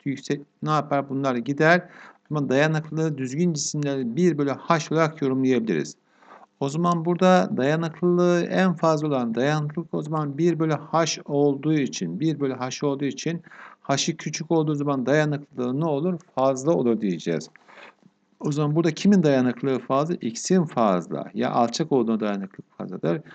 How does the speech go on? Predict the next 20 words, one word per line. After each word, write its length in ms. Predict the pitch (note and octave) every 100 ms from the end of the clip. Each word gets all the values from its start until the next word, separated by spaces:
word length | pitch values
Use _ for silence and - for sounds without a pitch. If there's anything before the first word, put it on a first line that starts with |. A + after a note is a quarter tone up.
| - -
Sonra 320 | - E3+ D#3
Y'nin, 500 | C3+ A#2 A2+ D3 F3
sonra 400 | D#3 D3 D#3+ C3+
Z'nin. 500 | G#2+ A2+ A#2 G2+ E2 -
O 80 | C#3
zaman 260 | C#3+ D3
X'in 360 | D3+ C#3+ E3 C#3+
dayanıklılığı 520 | C3 C3 B2 - A2+
daha 280 | G#2 B2+ D3
büyük 240 | D#3+ D#3+
olması 360 | D3+ D3 D3 D3+
lazım. 380 | D3 C#3 E3 D#3
Yani 240 | B2+ A#2
bu 40 |
oranı 520 | - G#2+ G#2 G#2 D3+ F3 - - - _
sonra 320 | - D#3+ C#3+
Y'nin, 580 | B2 A#2+ A#2 A2+ D#3+ E3+
sonra 380 | - C3+ C#3+ A#2+
Z'nin 480 | A#2 A2+ B2 A#2+
diyeceğiz. 460 | G#2+ G2+ A#2+ D#3+